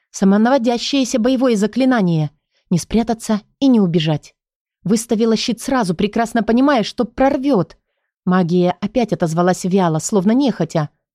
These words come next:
А я поняла, что мне конец. Зажмурилась, ожидая, когда придет боль, но... Ничего не произошло. «Шиа, я не садист», укоризненно произнес мой напарник —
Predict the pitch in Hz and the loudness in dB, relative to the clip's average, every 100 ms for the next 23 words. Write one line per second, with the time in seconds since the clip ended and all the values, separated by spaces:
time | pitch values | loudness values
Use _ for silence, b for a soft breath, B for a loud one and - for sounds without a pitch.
0 | _ _ - 240 294 294 185 175 185 - | _ _ -8 -2 -2 -2 0 0 -2 -2
1 | 180 165 160 156 165 151 147 - - _ | -2 0 0 -2 -2 -2 -4 -10 -20 _
2 | _ _ _ _ - 147 180 185 254 294 | _ _ _ _ -10 -2 0 2 2 2
3 | 233 180 - 180 190 226 220 214 202 202 | 2 0 0 -2 0 0 0 0 0 0
4 | 240 226 190 214 185 247 277 226 247 294 | 0 -2 0 0 0 0 2 2 2 -2
5 | _ _ _ _ _ - 156 - 151 165 | _ _ _ _ _ -8 -8 -4 -2 -2
6 | 180 196 190 214 - 190 143 - _ _ | 0 0 0 -2 -2 -2 -2 -8 _ _
7 | _ _ _ _ - - 160 165 143 123 | _ _ _ _ -14 -6 0 2 0 -2
8 | _ 151 156 156 - 170 180 131 - - | _ -2 0 0 -2 0 0 -2 -10 -20
9 | _ - - 196 208 180 180 165 180 170 | _ -8 -2 0 2 2 2 2 0 2
10 | 185 - 180 180 180 208 202 165 - | 0 2 2 2 2 0 0 -2 -6